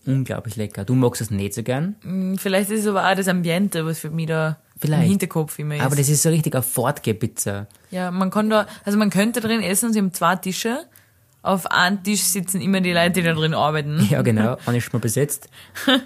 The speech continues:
Speaker 1: Aber das ist so echt so eine Fortgeh-Pizza, eine fettige Pizza und einfach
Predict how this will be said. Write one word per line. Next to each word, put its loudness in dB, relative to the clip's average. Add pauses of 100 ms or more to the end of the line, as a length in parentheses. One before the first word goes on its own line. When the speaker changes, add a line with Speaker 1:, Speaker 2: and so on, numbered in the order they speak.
(680)
Speaker 1:
Aber 2
das 4
ist 0
so 0 (100)
echt -2
so 0
eine -4
Fortgeh-Pizza, -2
eine -6
fettige -4
Pizza -4
und -6
einfach -6